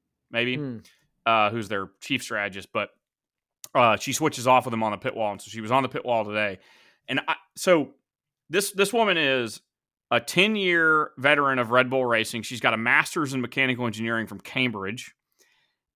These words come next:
Speaker 1: And you think about, so I actually listened to an interview that she gave, uh, like, a couple months ago in prep for this. And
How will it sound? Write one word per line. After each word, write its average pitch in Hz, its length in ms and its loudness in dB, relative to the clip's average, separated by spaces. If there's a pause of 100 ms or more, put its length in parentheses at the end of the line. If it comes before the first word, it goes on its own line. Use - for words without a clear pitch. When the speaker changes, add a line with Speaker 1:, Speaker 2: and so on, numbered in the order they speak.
Speaker 1:
And 131 480 6 (400)
you 151 80 -8
think 233 160 2
about, 175 440 4
so 175 120 2
I 175 180 8
actually 190 360 2
listened 147 240 -2
to 131 80 0
an 123 60 0
interview 117 560 -2
that 107 180 -6
she - 160 -8
gave, 107 580 -2 (100)
uh, 101 380 -2
like, 101 160 -8
a - 40 -20
couple 107 220 -4
months 117 220 -4
ago 101 320 -4
in 104 160 -8
prep 120 260 -2
for 110 120 -12
this. 98 320 -10 (680)
And 127 420 4